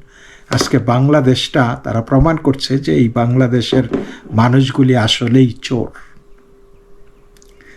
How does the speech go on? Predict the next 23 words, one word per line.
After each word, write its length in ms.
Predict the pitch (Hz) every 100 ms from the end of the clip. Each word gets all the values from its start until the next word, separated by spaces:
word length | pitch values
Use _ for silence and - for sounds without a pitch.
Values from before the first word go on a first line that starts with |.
| -
তা 100 | 160
না 180 | 170 196
হলে 320 | 185 208 175
বিক-, 560 | 135 156 - _ - 143
এই 360 | 151 143 135 - - -
বিক্ষোভের 520 | - 262 - 240 208 165
নামে, 320 | 127 98 73
সংহতির 640 | - 135 185 185 196 190
নামে, 400 | 165 147 131 135
ফিজ-, 360 | 135 147 160 160 - - - _
ফিলিস্তিনিদের 960 | 170 196 202 - 196 202 190 185 - _ _
না-, 380 | 147 165 165 151 139
পাশে 340 | 151 - - 185
দাঁড়া-, 380 | 185 185 165
সাথে 320 | 139 175 165 170
পাশে 380 | 160 156 190 - - - - -
দাঁড়ানোর 440 | 135 175 180 170 160
নামে 500 | 156 156 131 90 - - - - -
যেই 200 | 131 147
কাজটা 460 | 139 151 170 - 175
তারা 240 | 170 160
করেছে, 600 | - 156 143 - - - - - - - - - _ _ - _ _ _ - _ - -
how 140 | 175